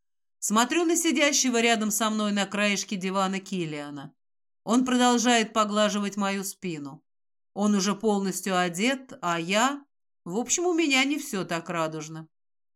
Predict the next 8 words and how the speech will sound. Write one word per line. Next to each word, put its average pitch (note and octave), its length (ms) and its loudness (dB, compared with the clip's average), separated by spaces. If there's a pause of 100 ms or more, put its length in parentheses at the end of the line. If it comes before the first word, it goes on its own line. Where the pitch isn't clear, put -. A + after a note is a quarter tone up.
(440)
Прочищаю G3+ 640 2
горло B3 340 4
и A3 120 2
хрипло A3+ 380 -2
спрашиваю: E3+ 760 -4 (800)
«Где F#3 260 0
моя G3 380 2
одежда?» G3+ 680 -4